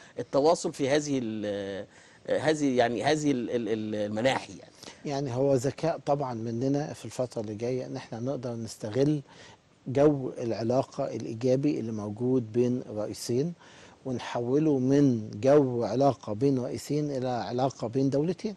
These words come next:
Speaker 1: تمام.
Speaker 2: آه، القصة دي بتحتاج بناء، بناء، آه، علاقات، آه، على أسس ثابتة وعلى أسس سليمة، ونتمنى إن هي تكون صداقة.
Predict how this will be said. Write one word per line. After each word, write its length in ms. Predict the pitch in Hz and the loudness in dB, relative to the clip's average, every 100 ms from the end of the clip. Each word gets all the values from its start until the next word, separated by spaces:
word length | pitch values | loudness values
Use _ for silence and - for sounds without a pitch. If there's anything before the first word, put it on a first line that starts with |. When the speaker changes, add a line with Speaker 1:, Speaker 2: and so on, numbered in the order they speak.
| - | -6
Speaker 1:
تمام. 280 | - 147 - - - _ - | 0 2 0 -4 -16 _ -8
Speaker 2:
آه، 400 | 131 127 131 135 | -4 -2 -2 -6
القصة 400 | - 185 - 143 | -4 -4 -2 0
دي 120 | 151 | 0
بتحتاج 520 | - - - 120 151 160 - - | -4 -12 -6 0 0 -2 -10 -8
بناء، 440 | 170 160 160 214 - - | -6 4 4 4 -2 -4
بناء، 340 | 127 143 170 - 147 | 2 4 4 0 -4
آه، 760 | 131 131 131 131 131 131 127 | 0 2 2 4 4 2 2
علاقات، 460 | 139 165 - 160 - - - - - - - | 2 2 0 -12 -12 -20 -20 -20 -20 -16 -4
آه، 180 | 135 123 | 0 0
على 460 | 127 170 156 185 | 2 6 6 6
أسس 460 | 156 190 - - - - _ - | 4 4 2 -2 -6 -14 _ -12
ثابتة 440 | - 180 - - - - | -2 -2 -2 -14 -14 -10
وعلى 420 | - 104 117 - | -6 -4 -4 -6
أسس 380 | 123 - 151 - | -4 -4 -4 0
سليمة، 460 | 151 165 208 170 143 - _ _ - | 0 2 0 -2 -6 -16 _ _ -4
ونتمنى 960 | 135 135 - 175 135 151 151 208 202 165 | -2 -2 -4 -4 0 2 4 4 4 2
إن 140 | 135 | 0
هي 120 | 131 | 0
تكون 200 | 123 160 | -2 -4
صداقة. 460 | 147 185 208 - | 2 4 2 0